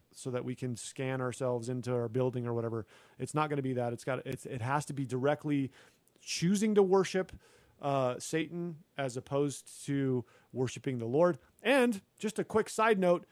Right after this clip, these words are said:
you're not gonna have to make that decision if you're in Christ, because you'll be raptured. But that's a whole other question. Uh, so, uh, s-, another text comes in, "Is marriage, uh, for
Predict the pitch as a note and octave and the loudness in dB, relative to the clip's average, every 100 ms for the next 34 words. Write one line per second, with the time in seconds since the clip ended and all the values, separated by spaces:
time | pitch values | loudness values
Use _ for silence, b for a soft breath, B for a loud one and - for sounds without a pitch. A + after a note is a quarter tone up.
0 | b b B2 F3+ B3+ B3 A#3 A3+ G#3+ G#3 | b b 2 4 6 4 2 0 0 0
1 | G3+ G3+ G3+ F#3 E3+ B3 F#3 F3+ - F3 | 0 0 0 -2 -4 -2 0 0 0 -2
2 | F#3 F3 A#3+ G#3 - F#3 F3 D3+ B2 F#3 | 0 0 2 2 2 -4 2 2 4 2
3 | E3 D3+ D3 - B2 G2 - C3 D3 D3 | 4 4 2 2 -8 -10 -10 -4 -4 -4
4 | B2+ C#3 B2+ A#2+ A#2+ A2 - G2+ B B | -2 2 2 0 -6 -8 -10 -16 B B
5 | B B D3+ D#3 D3 G#3+ G#3 G3+ F3 F3 | B B 4 4 2 2 4 2 -2 -4
6 | D#3+ - - _ - F#3 A#3+ A3 A3 - | -6 -10 -16 _ -6 2 2 2 -4 -4
7 | - G#3 F#3+ G#3+ G#3+ G3+ E3 D3+ D#3+ G#3+ | -4 -2 2 2 2 -2 -4 -2 0 0
8 | G#3 D#3+ - b b b _ _ _ _ | 0 -2 -12 b b b _ _ _ _
9 | D3 C#3 - F3 D#3+ C#3+ | -2 -2 -2 0 2 0